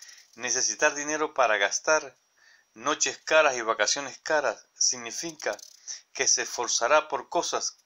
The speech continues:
que realmente no importan y que también vivirá más allá de sus medios económicos.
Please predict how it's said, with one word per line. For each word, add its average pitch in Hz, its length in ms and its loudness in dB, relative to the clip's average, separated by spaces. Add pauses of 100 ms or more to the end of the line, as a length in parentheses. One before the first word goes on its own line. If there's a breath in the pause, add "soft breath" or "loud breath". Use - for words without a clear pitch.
que 113 100 -8
realmente 139 600 -4
no 131 180 -10
importan 104 720 -8 (360 loud breath)
y 120 120 -14
que 131 100 -2
también 135 460 -2
vivirá 131 480 2
más 139 340 0
allá 151 220 2
de 147 80 -2
sus 110 180 -10
medios 135 320 -8
económicos. 98 720 -12